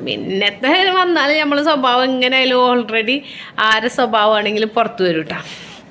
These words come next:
അപ്പം എനിക്ക് സാബു ചേട്ടൻ്റെ ഫസ്റ്റിൽ സീസൺ തുടങ്ങുമ്പോൾ എനിക്ക് വ-, വളരെ ഇഷ്ടമായിരുന്നു വെച്ചാൽ വളരെ ഏ-, ഏ-, ഏതൊരു കാര്യങ്ങളാണ് നമുക്ക് ശരിക്കും പോലെ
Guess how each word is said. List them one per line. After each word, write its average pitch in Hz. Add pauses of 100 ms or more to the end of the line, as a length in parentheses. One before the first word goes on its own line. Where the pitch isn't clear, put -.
(960)
അപ്പം 202 (760)
എനിക്ക് 247 (760)
സാബു 277 (100)
ചേട്ടൻ്റെ 277 (160)
ഫസ്റ്റിൽ 277 (100)
സീസൺ 269 (100)
തുടങ്ങുമ്പോൾ 214 (340)
എനിക്ക് 226 (140)
വ-, 254 (120)
വളരെ 285
ഇഷ്ടമായിരുന്നു 247
വെച്ചാൽ 220
വളരെ 285 (580)
ഏ-, 285 (100)
ഏ-, 294 (220)
ഏതൊരു 311 (120)
കാര്യങ്ങളാണ് 269
നമുക്ക് 262 (120)
ശരിക്കും 277 (100)
പോലെ 311